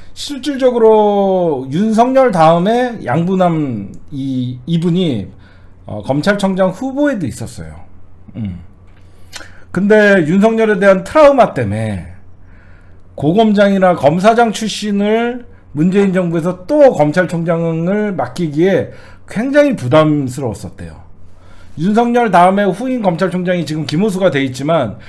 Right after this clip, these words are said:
실질적으로 검찰 내부에서는 양부남이 그, 떠-, 저기 굉장히 띄웠었는데, 어, 이분이, 어, 문재인 정부에 좀 윤석열에 대한 트라우마 때문에, 에,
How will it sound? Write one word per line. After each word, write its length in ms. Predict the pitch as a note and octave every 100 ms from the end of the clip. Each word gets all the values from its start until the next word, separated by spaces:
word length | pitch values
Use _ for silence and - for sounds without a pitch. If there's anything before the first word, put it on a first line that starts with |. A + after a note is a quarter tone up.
| - - -
실질적으로 600 | C#4 C4 C#4+ B3+ A3 F3
검찰 480 | C#3+ E3+ F#3+ A3
내부에서는 640 | C3+ D3 F#3 G#3+ F#3 G3+ E3
양부남이 760 | C3 D#3+ A3+ B3 A3 D3+ G#2 E2+ - - - - C#3 C#3+ B2+ A2 F#2 G2+ -
그, 480 | A#2 G2+ F2+ - - - -
떠-, 220 | B3+ B3+ - -
저기 460 | B2 A2+ G#2+ G#2 -
굉장히 320 | C3+ D3+ D3
띄웠었는데, 920 | C#4 C#4 - D#3+ A#2 D#3 D#3+ G2 F2+ - - - - - -
어, 420 | G#2+ G#2+ G#2 G2+ -
이분이, 580 | E3 F#3+ G3+ B3 C4 B3+ - - - - -
어, 220 | A2 G#2+
문재인 260 | A#2 D#3+ G3
정부에 200 | F3 D#3
좀 340 | D3+ C#3 B2 B2+
윤석열에 440 | D#3 G3 F3+ D#3
대한 180 | C#3+ C3
트라우마 580 | - C4+ C4 A#3+ G3+ -
때문에, 500 | D#3 F3 B3 C#4 C#4+ - - - - - -
에, 400 | G2+ G2+ -